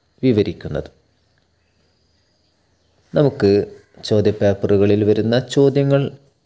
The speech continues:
എങ്ങനെയുള്ളതാണ് എന്നും കൂടി ഇതിലൂടെ മനസ്സിലാക്കാം. നമുക്ക് ഓരോ ചോദ്യപേപ്പറിൻ്റെയും ചോദ്യങ്ങളും അവയുടെ ഉത്തരങ്ങളും നോക്കാം. ആദ്യമായി ഏഴാം ക്ലാസ്സിലെ താരീഖ് എന്ന വിഷയത്തിൻ്റെ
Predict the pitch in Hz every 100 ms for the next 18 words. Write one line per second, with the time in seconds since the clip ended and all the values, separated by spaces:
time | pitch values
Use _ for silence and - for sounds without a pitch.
0 | _ - 123 139 143 127 104 95 95 98
1 | 104 98 92 90 90 101 123 95 85 82
2 | 117 - 110 90 - - - - - -
3 | _ _ _ _ _ _ 147 151 151 113
4 | 104 117 117 95 92 - 90 - 87 82
5 | 92 131 - - _ _ _ _ _ _
6 | _ _ _ _ - - 110 101 104 101
7 | 101 107 143 - - _ 101 98 95 95
8 | 92 - 92 87 107 139 95 - - _
9 | _ _ _ _ 151 143 107 85 85 104
10 | 135 - _ _ - 110 110 113 107 95
11 | 87 90 107 139 - _ _ _ _ _
12 | - 123 135 147 147 165 123 101 95 92
13 | - 92 85 87 85